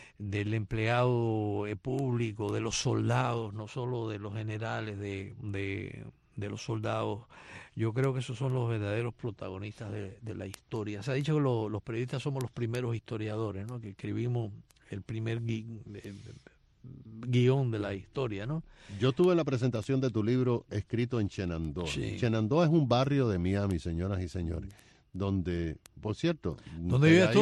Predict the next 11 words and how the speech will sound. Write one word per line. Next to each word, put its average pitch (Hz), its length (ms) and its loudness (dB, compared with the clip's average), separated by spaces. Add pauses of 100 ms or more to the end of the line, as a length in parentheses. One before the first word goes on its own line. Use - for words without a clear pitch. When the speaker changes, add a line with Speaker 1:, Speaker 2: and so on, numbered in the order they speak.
Speaker 2:
pegadito, 127 260 0
donde, 104 360 -2 (220)
donde 95 480 -4
me 92 640 -4
Speaker 1:
¿Dónde 151 260 8
Speaker 2:
crié 151 120 6
Speaker 1:
vivía 185 240 8
Speaker 2:
yo, 175 80 4
Speaker 1:
yo? 120 120 -4 (160)
Sí. - 160 -10 (120)
Speaker 2:
donde 101 440 -4